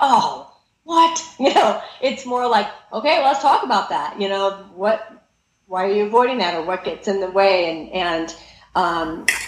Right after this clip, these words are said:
then one of the question is, "What do you wanna focus on this session?" So they come into the session very clear on what they wanna work on for that session. And then at the beginning of the session, I'll say, "Okay,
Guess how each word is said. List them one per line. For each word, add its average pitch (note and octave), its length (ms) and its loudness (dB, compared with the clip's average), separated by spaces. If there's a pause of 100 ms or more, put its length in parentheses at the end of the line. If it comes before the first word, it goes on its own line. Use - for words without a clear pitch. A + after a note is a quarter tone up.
(100)
then F#3 540 0
one F#3+ 140 6
of F#3 100 2
the F#3 60 -6
question F3+ 340 0
is, F3 400 -6
"What F#3 360 4
do G3 60 -4
you F#3 100 0
wanna F3 320 0
focus F3 420 -4
on E3 260 0
this F3 240 -4
session?" - 540 0 (160)
So A3 140 0
they A3 140 4
come B3 340 -4
into B3 140 -4
the G3+ 100 -2
session G#3+ 440 2
very G3 280 2
clear - 640 0 (340)
on F#3+ 300 0
what G#3+ 200 4
they G#3+ 140 0
wanna F3 420 -2
work F#3+ 260 0
on D#3+ 340 -4
for - 140 -12
that E3 200 0
session. - 540 0
And F3+ 120 -4
then F3 340 -4
at - 100 -10
the - 60 -12
beginning F#3 320 2
of F#3 60 2
the F#3 60 -4
session, E3+ 300 0
I'll E3 120 6
say, E3 200 2
"Okay, E3 600 0